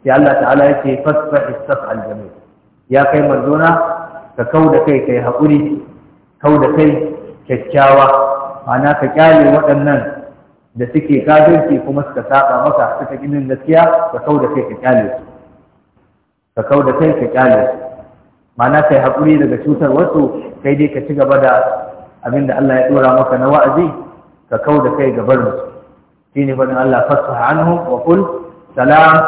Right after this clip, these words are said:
Sai Allah ya ce ne, "فسوف يعلمون." Ka kau da kai ga barin su, ka ci gaba da wa'azi. In sun maka wauta, ka ce da su ne, "Salam, aminci." Ka ce da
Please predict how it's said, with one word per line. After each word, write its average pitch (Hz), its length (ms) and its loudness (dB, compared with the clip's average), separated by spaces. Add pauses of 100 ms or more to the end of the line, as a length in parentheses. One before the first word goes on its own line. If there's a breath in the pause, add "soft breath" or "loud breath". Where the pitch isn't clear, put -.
Sai 131 80 -2
Allah 143 240 4
ya 147 100 2
ce 135 80 0
ne, 110 160 -4 (380)
"فسوف 156 460 2 (120)
يعلمون." 110 560 -2 (1040)
Ka 120 80 -4
kau 170 240 2
da 160 160 4
kai 151 160 2
ga 123 120 0
barin 135 360 2
su, - 60 -10
ka 127 180 -6
ci 185 100 2
gaba 165 240 2
da - 140 2
wa'azi. 113 380 2 (400)
In 160 180 0
sun 170 180 -2
maka 170 240 -2
wauta, 165 400 4
ka 165 140 2
ce 160 80 0
da 139 160 -4
su 151 140 -2
ne, 120 180 -6 (240)
"Salam, 127 560 4 (300)
aminci." 135 420 -4 (1800)
Ka 104 60 -10
ce 143 160 -2
da 117 80 -4